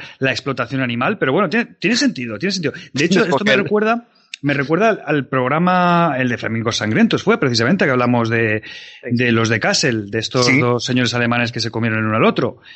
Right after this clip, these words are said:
Speaker 2: Sí.
Speaker 1: Y tal, que precisamente, eh, creo que fue este tú, Víctor, ¿no? Que pusiste el comentario de que está una película que habla,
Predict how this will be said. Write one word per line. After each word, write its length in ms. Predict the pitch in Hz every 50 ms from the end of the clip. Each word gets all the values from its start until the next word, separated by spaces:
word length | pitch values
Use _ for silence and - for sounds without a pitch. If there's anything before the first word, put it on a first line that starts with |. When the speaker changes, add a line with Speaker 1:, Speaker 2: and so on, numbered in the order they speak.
| - -
Speaker 2:
Sí. 280 | - - 117 104 113 135
Speaker 1:
Y 380 | 147 143 135 127 123 120 120
tal, 140 | 113 180 180
que 100 | 147 147
precisamente, 1120 | 117 139 127 - 151 147 143 156 160 160 165 170 185 170 175 175 175 208 202 151 131 139
eh, 40 | 131
creo 120 | 127 123 123
que 80 | 143
fue 160 | 135 - 151
este 160 | 151 - - 120
tú, 120 | 113 151
Víctor, 280 | 208 220 - - 185 151
¿no? 60 | 175
Que 60 | 190
pusiste 400 | 175 147 143 147 139 - 156 151
el 140 | 139 139 135 135
comentario 720 | 139 131 139 139 135 123 151 156 156 165 165 185 214 - - - - - _
de 180 | - 131 139 127
que 100 | 135 139
está 400 | - - - 147 143 156 180 170
una 200 | 160 156 156 151
película 440 | 131 147 156 170 175 185 196 202 196
que 100 | - 147
habla, 480 | 131 131 143 156 156 156 143 135 127